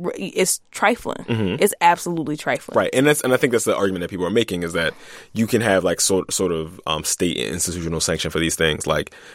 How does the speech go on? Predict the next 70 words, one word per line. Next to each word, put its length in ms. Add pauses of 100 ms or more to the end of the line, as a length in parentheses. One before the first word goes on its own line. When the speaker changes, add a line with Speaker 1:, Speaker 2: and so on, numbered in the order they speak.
Speaker 2:
um, 440
if, 160
if 160
the 80
state 200
is 60
co-signing 420
the 60
flag 260
flying 180
over 120
the 60
State 200
House 340
Speaker 1:
Mm-hmm. 280
Speaker 2:
or 380
the 120
names 280
of 60
streets 320
or 40
whatever, 280
like, 200
those 260
Speaker 1:
Yeah. 60
Speaker 2:
things 240
can 140
be, 220
like, 300
you 60
can 300
adjust 240
those 140
things. 260
You 80
can't 280 (360)
necessarily 260
take 140
somebody, 500
obviously, 380
people 220
can 80
fly 180
the 80
flag 220
in 60
the 60
backyard 420
or 40
whatever, 240
do 100
Speaker 1:
Yeah. 160
Speaker 2:
their 80
thing, 220
whatever. 200
Speaker 1:
And 120
they, 120 (140)
I 80
mean, 160
they 120
will. 200
Speaker 2:
And 120
they 80
will, 260
they 100
will. 160
They're 80
not 100
gonna 100
stop. 340